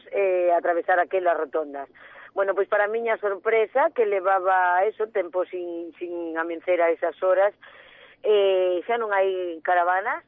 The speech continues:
non é porque haxa máis estradas, sino é porque baixou o número de persoas que van a esta hora aos traballos. Estamos, por exemplo, nunha salida como pode ser a Praza de España, eh, e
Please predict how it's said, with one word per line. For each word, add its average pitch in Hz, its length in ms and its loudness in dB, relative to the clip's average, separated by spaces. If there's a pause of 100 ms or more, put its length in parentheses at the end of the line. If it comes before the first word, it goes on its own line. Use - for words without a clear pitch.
(160)
non 247 320 -2
é 262 160 2
porque 208 240 0
haxa 196 240 2
máis 196 240 -2
estradas, 185 560 -2 (560)
sino 190 240 -2
é 196 400 -2
porque 175 240 0
baixou 175 480 -2
o - 80 -20
número 208 240 -4
de 190 80 -6
persoas 180 560 0
que 170 80 0
van 165 160 0
a 175 80 0
esta 170 240 -2
hora 165 240 0
aos - 80 -8
traballos. 175 480 -2
Estamos, 202 240 -2
por 196 160 -4
exemplo, 196 320 -2
nunha 196 240 -4
salida 190 320 0
como 170 160 -8
pode 180 240 2
ser 175 160 0
a 165 80 -2
Praza 175 240 -2
de - 80 -20
España, 214 400 -2 (720)
eh, 196 560 4
e 214 80 2